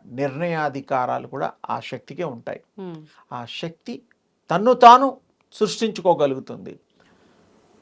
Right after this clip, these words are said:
Speaker 1: మరి విష్ణు స్వరూపుడు కృష్ణస్వామి
Speaker 2: హ్మ్.
Speaker 1: భగవద్గీత మనం విన్నాం.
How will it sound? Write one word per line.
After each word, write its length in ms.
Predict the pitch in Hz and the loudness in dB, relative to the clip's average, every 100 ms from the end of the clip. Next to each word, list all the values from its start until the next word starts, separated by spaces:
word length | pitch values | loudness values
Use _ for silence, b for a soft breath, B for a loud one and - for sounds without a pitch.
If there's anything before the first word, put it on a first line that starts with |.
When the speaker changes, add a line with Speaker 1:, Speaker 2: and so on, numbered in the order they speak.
| _ _ _ - | _ _ _ -8
Speaker 1:
మరి 500 | 131 127 123 120 117 90 - - | -6 -6 -8 -12 -14 -18 -20 -16
విష్ణు 400 | 117 165 - 214 | -8 -8 -6 -10
స్వరూపుడు 760 | - 196 196 196 196 202 214 - - | -6 -4 -4 -4 -6 -6 -8 -16 -16
కృష్ణస్వామి 800 | 139 190 202 - 185 180 190 - | -14 -10 -10 -8 -6 -6 -8 -16
Speaker 2:
హ్మ్. 100 | 123 | -14
Speaker 1:
భగవద్గీత 720 | 135 170 175 147 175 156 117 _ _ _ _ | -6 -4 -6 -8 -8 -6 -10 _ _ _ _
మనం 240 | 135 131 120 | -12 -12 -10
విన్నాం. 360 | 143 175 143 | -6 -6 -8